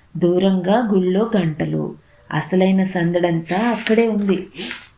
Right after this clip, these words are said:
వెంకటేశుల మట్టుకి నీళ్ళల్లో మునిగి లేస్తున్న పార్వతినే చూస్తున్నాడు. వెంకటేశులు తన్ని చూస్తున్నాడని గమనిస్తానే తనలో తనే నవ్వుకుంటుంది పార్వతి.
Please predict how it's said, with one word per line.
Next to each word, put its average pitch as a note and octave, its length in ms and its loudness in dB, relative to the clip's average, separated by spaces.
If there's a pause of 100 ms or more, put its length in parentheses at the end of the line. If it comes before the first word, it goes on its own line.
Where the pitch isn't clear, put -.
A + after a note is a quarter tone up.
(1000)
వెంకటేశుల A#3+ 640 2
మట్టుకి F#3 640 0
నీళ్ళల్లో F#3+ 580 2
మునిగి F3 420 0
లేస్తున్న F3 500 -2
పార్వతినే F3 760 -2
చూస్తున్నాడు. F#3 560 -2 (880)
వెంకటేశులు A3 680 0
తన్ని F#3+ 380 0
చూస్తున్నాడని F#3 840 -2
గమనిస్తానే F3 880 -2 (340)
తనలో A3+ 340 2
తనే G#3+ 320 0
నవ్వుకుంటుంది F#3 720 0
పార్వతి. F#3 580 -2